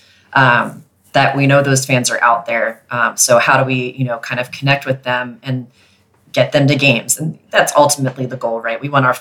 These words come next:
our stadium to be full every, every Sunday. Um, but, you know, and how do we do that? You know, and it's kind of, I like to see it, uh, or say that,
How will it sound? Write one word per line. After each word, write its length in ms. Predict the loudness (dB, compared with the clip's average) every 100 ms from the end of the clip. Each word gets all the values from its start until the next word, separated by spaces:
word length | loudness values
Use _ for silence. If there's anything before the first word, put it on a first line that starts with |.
| -2
our 100 | 0
stadium 420 | 0 -2 -6 -6 -10
to 100 | -10
be 80 |
full 340 | -16 -12 -10 -6
every, 480 | -8 -8 -16 -20 _
every 220 | -8 -4 -2
Sunday. 580 | 0 2 2 0 -6 _ _ _ _
Um, 540 | 2 4 2 -2 -10 -14 _ _ _ _ -20 -2
but, 380 | 2 2 2 0
you 80 |
know, 280 | 2 2 -2 _ -2
and 240 | -2 -2 -8 _ _
how 240 | -2 0 2
do 60 |
we 80 | 0
do 160 | -4 0
that? 340 | 2 2 -2 -2
You 80 |
know, 160 | 4 4
and 180 | 2 -4
it's 240 | -2 -2 -2
kind 260 | 0 2
of, 260 | 2 -2 -14 _ _ _ _ _ _ _ _ _ 2
I 100 | 4
like 220 | 4 2
to 80 | 0
see 300 | 2 2 2
it, 180 | 2 2
uh, 220 | 2 4
or 320 | 2 0 -6
say 460 | -2 4 6 6 4
that, 420 | 2 0 0 -4